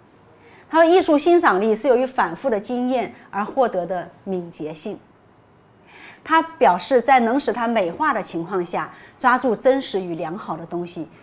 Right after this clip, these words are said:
并且迅速而强烈地为他所感动。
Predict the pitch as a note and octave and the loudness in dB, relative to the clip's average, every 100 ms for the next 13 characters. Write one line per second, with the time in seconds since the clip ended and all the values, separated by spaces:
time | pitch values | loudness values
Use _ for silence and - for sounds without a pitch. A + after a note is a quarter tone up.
0 | _ A#3 G#3+ - E3+ C4+ A3+ - G3+ D#3 | _ -6 -4 -6 -8 -6 -6 -6 -10 -10
1 | F3+ - F3+ D#3 G3 A3 F#3+ - - _ | -14 -14 -12 -12 -6 -6 -6 -12 -18 _
2 | _ F#3+ F3 - F3 E3+ - D3+ D#3+ D#3+ | _ -10 -10 -12 -14 -14 -14 -16 -14 -16
3 | - _ E3 | -18 _ -18